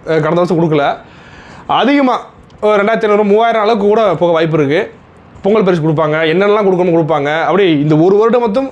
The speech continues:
அப்படியே புனித வேஷம் போட்டு எப்படியாவது அதிகாரத்தை கைப்பற்றிடணும் அப்படின்னு சொல்லி தி மு க வெறிகொண்டு வேலை செய்யும். அதை பார்த்து நம்பிடாதீங்க.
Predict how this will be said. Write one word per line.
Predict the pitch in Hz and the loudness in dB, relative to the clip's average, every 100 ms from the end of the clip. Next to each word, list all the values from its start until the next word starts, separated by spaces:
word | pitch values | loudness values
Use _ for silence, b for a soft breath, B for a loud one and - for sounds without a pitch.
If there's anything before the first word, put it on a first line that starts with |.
| B B | B B
அப்படியே | 165 202 220 190 | -2 0 2 0
புனித | 160 220 240 | -2 0 0
வேஷம் | 220 196 | 0 0
போட்டு | 180 240 | 0 0
எப்படியாவது | 214 190 220 185 | 0 0 0 2
அதிகாரத்தை | 208 208 180 175 | 0 0 0 -2
கைப்பற்றிடணும் | 165 151 165 180 | -2 -2 -2 -2
அப்படின்னு | 151 151 | 0 0
சொல்லி | 165 247 190 113 - | 0 2 0 -2 -4
தி | 196 220 | -2 0
மு | |
க | 214 185 | 0 0
வெறிகொண்டு | 175 196 180 | 0 2 0
வேலை | 156 | -2
செய்யும். | 147 180 247 - | -2 -4 -4 -6
அதை | 139 | -4
பார்த்து | 156 170 | -2 -2
நம்பிடாதீங்க. | 156 170 151 135 | 0 0 0 -2